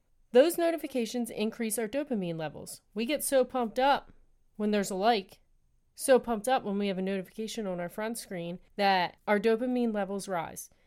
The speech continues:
What happens when they fall off? What if I post a picture that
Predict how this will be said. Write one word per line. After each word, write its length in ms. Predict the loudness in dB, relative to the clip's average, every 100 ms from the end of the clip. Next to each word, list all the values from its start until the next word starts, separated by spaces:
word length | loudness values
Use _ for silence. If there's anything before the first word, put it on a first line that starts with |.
| _ _ _ _ _ _ _
What 200 | 6 6
happens 560 | 6 0 0 -4 -4 -2
when 480 | 0 0 0 -4 -4
they 120 | -4
fall 260 | 0 0 4
off? 300 | 2 0 -6
What 100 | -4
if 140 | -4
I 60 | -4
post 300 | -4 -6 -8
a 40 |
picture 480 | -10 -10 -6 -8 -8 _ _ _
that 340 | 2 2 0